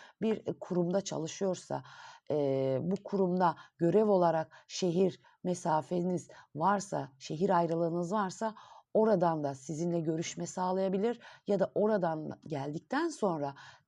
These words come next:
sizinle bir görüşme isteğinin olabileceğini ve size üçlü geçen bir zaman sürecinde en yakın gelecek süreçte sizin, size bir teklifle gelmek istediğini,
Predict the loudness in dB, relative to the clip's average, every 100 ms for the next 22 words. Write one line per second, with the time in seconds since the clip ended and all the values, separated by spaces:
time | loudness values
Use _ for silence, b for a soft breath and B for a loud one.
0 | _ -14 -6 -2 0 0 0 2 2 0
1 | -2 -6 -6 b b -8 -8 -6 -4 -4
2 | -4 -2 2 2 2 2 0 -2 -2 -6
3 | -6 -2 -2 -2 b b -10 -8 -4 -2
4 | 0 -2 0 0 0 -2 -2 -4 -4 -4
5 | -2 -4 -6 -4 -2 -4 -6 -6 -4 -2
6 | -2 -4 -8 -6 -6 -6 -8 -10 -10 b
7 | b b b -6 -2 -2 0 -2 -4 b
8 | b -4 0 0 -2 -4 -4 -4 -6 -4
9 | -4 -4 -6 -10 -12 -10 -4 -2 0 -2
10 | -4